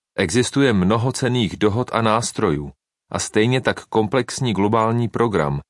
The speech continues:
které mají potlačit a vymýtit rasismus, rasovou diskriminaci,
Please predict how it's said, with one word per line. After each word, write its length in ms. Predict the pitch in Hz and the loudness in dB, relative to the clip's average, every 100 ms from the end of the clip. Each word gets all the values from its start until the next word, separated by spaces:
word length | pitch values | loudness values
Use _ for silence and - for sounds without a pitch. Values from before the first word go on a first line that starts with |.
| _ _ - | _ _ -4
které 300 | 156 156 175 | 0 2 2
mají 260 | 175 123 | 2 0
potlačit 680 | 92 135 - 147 - 151 139 | 0 -4 0 -2 0 -2 0
a 80 | 98 | -2
vymýtit 600 | 87 127 143 139 92 - | 0 0 0 0 -2 0
rasismus, 720 | 107 117 139 123 135 131 - - - | -2 0 -2 -2 -2 -4 -8 -10 -4
rasovou 440 | 104 - 95 85 | -2 0 0 0
diskriminaci, 920 | 82 107 - 123 127 123 123 - 120 | 0 -2 -2 -2 0 0 -2 -2 -2